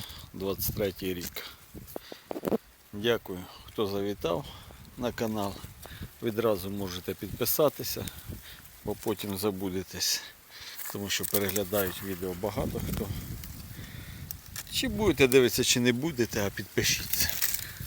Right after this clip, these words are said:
Для розповсюдження моєї інформації. Ту, що я доношу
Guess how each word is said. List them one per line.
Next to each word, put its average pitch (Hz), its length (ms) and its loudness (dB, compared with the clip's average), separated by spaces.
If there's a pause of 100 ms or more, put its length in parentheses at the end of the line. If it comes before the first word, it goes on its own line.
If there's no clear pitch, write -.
(1500)
Для 147 220 8
розповсюдження 117 1600 0 (200)
моєї 101 460 -2 (680)
інформації. 104 760 0 (1700)
Ту, 139 80 2
що - 220 4
я 113 180 4
доношу 104 420 -2